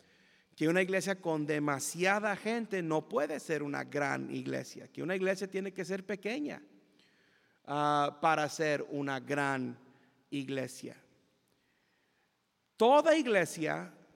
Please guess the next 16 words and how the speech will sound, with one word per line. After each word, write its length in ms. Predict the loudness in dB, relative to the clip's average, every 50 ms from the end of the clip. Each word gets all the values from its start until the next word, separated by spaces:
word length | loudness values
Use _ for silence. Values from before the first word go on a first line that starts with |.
| _ _ _ -4
que 120 | -2 -2
está 380 | -2 0 0 4 6 6 6 6
enamorada 1040 | 4 4 4 4 4 4 4 4 6 8 6 6 6 4 2 -2 -2 -6 -12 -18 -20 -20 -20 -20 -20 _ _ _ _ -8
de 180 | -2 -2 -2
Jesucristo 920 | 0 0 -2 -4 -2 -2 -6 -6 -4 -2 -2 -2 -4 -6 -10 -12 -16 -20 -20 _ _ _ _ _ _ _ _ _ _ _ _ _ _ _ -20 -20 _ _ _ _ _ _ _ _ _ _ _ _
y 220 | -2 0 0 0
que 340 | 2 2 2 4 4 4 4
es 180 | 4 2 -2 -6 -2
obediente 1200 | 2 2 4 4 4 4 2 2 0 -2 -4 -2 0 0 2 0 0 -2 -4 -8 -10 -10 -12 -16 -20 -20 -20 _ _ _ -20 _ _ _ _ _ _ _ _ _ _ _ _ _ _ _ _ -4
a 200 | -2 2 2 4
Él, 320 | 4 2 0 -2 -6 -12 -16 -20 -20 -20 _ _ _ _ _ _ _ _ _ _ _ _ _ _
esa 500 | -2 2 2 4 4 2 2 0 -2 -2
es 140 | -2 -2 -2
una 220 | -4 -2 -2 -2 -2
gran 300 | -2 0 0 0 0 -2
iglesia. 580 | -4 -6 -8 -10 -10 -10 -12 -14 -14 -16 -20